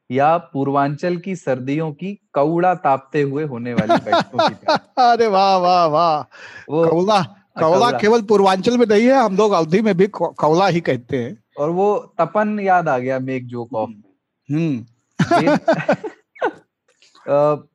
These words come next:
Speaker 1: बेतरतीब बिखरे मेरे इलाके की अवधि में कहें तो झोंटा बगराए बाल, और उनमें से दो आदमी खिचड़ी दाढ़ी वाले, तीसरा एक सुटका सा नौजवान, मेरी बात हो रही है।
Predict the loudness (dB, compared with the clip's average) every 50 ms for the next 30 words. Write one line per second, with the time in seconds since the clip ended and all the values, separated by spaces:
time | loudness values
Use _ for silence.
0 | _ _ _ _ -16 -10 -4 -2 -2 -2 -2 -2 -4 -4 -4 -4 -4 -4 -4 -2
1 | -4 -4 -4 -6 -6 -6 -4 -6 -4 -4 -6 -10 _ _ _ _ -10 -6 -4 -2
2 | -2 0 0 0 0 -2 -2 -4 -8 -10 -8 -6 -4 -4 -4 -6 -6 -8 -8 -8
3 | -8 -10 -8 -8 -8 -8 -8 -10 -10 -10 -10 -10 -10 -10 -10 -8 -8 -8 -4 -2
4 | -2 -2 -2 -4 -6 -6 -4 -4 -2 -2 -2 -2 -4 -4 -4 -2 -2 -2 -2 -4
5 | -8 -14 _ _ _ _ _ -4 -2 0 0 -2 -2 -6 -8 -10 -8 -6 -6 -4
6 | -4 -4 -6 -6 -6 -8 -8 -6 -6 -6 -2 0 0 2 0 0 -2 -8 -10 -10
7 | -12 -12 _ -12 -12 -8 -6 -6 -6 -6 -4 -4 -2 -2 -2 -2 -4 -4 -4 -4
8 | -4 -4 -4 -6 -8 -10 _ _ _ _ _ -20 -20 -20 _ _ -6 -4 -4 -4
9 | -4 -4 -2 0 0 2 2 0 0 -4 -6 -10 -18 -12 -12 -12 -12 _ -8 -2
10 | -2 -2 -2 -2 -4 -10 -8 -8 -6 -6 -6 -6 -6 -4 -4 -4 -4 -6 -6 -10
11 | -16 _ _ _ -12 -8 -6 -6 -2 0 0 0 -2 -4 -8 -12 -12 _ _ -20
12 | -20 -20 -14 -6 -2 -2